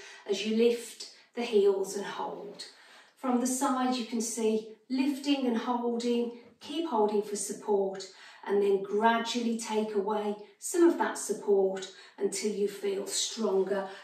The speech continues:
and you can work towards then a one leg balance instead.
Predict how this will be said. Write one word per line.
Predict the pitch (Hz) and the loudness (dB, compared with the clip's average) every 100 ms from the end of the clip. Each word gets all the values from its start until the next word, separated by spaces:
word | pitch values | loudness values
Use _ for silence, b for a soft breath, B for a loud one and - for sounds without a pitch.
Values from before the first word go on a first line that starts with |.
| - | 4
and | 403 359 | 8 8
you | 339 | 8
can | 302 277 | 4 4
work | 254 247 254 | 4 4 0
towards | 233 214 208 214 - | 6 10 10 8 4
then | 214 202 202 B B - | -2 -2 -4 B B 2
a | 208 | 2
one | 190 202 196 | 4 4 4
leg | 202 190 190 | 2 -2 -6
balance | 190 190 190 190 190 | -8 -8 -6 -6 -6
instead. | 185 - - - 190 190 | -6 -6 -8 -8 -8 -10